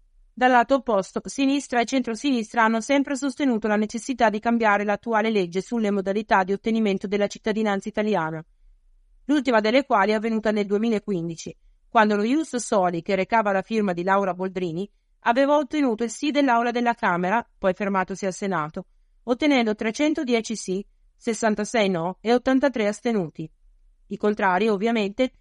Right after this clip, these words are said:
erano rappresentati dai deputati di Lega, Fratelli d'Italia e Forza Italia, mentre gli astenuti erano costituiti dai deputati del Movimento Cinque Stelle, oggi invece favorevoli.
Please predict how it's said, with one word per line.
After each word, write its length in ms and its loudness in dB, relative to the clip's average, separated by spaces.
erano 380 4
rappresentati 680 0
dai 140 0
deputati 500 -2
di 140 -2
Lega, 400 2
Fratelli 400 0
d'Italia 500 0
e 60 4
Forza 300 -4
Italia, 460 -2
mentre 240 2
gli 80 2
astenuti 640 0
erano 360 2
costituiti 640 -4
dai 140 2
deputati 500 0
del 160 0
Movimento 520 0
Cinque 300 -2
Stelle, 580 -4
oggi 300 0
invece 340 0
favorevoli. 680 -2